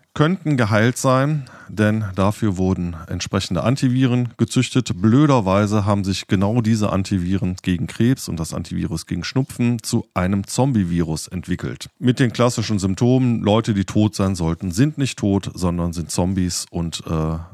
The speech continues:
fallen Menschen an. Das Ganze hat dann auch dazu geführt, dass es sich auf Tiere überträgt. Das heißt, äh, Tiere, die, äh, schwerer als dreißig Kilogramm sind, werden nach ihrem Tod auch wieder zu Zombies. Insofern ist, äh, Pferdezucht, äh, etwas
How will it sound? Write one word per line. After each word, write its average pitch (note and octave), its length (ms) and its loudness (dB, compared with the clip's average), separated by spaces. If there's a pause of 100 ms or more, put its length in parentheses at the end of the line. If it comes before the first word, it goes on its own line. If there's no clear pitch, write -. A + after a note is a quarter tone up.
(100)
fallen F2+ 560 0 (440)
Menschen E2+ 520 -2 (160)
an. D#2 220 -6 (720)
Das G2+ 260 0
Ganze G#2+ 260 2
hat G#2 120 2
dann G2 160 -2
auch G2 160 -2
dazu F#2+ 360 0
geführt, A2 400 0
dass E2+ 120 -2
es E2+ 160 -6
sich - 160 -6
auf C#2+ 100 -8
Tiere D#3+ 340 2
überträgt. B2+ 600 0
Das F2 160 -4
heißt, F#2 380 0
äh, F2 160 0
Tiere, A2+ 500 2 (640)
die, G2+ 200 4
äh, F2+ 260 0
schwerer G#2+ 400 2
als F#2 160 -4
dreißig - 380 -4
Kilogramm G2 520 0
sind, F2+ 400 -4
werden F2+ 380 0
nach F2+ 280 0
ihrem F2 260 -6
Tod E2+ 380 -4
auch F2 340 -2
wieder D#2+ 300 -4
zu - 140 -10
Zombies. E2+ 520 -2
Insofern F#2 480 -2
ist, - 260 -6
äh, E2 180 -2
Pferdezucht, A2 840 0
äh, F#2+ 340 0
etwas - 460 -4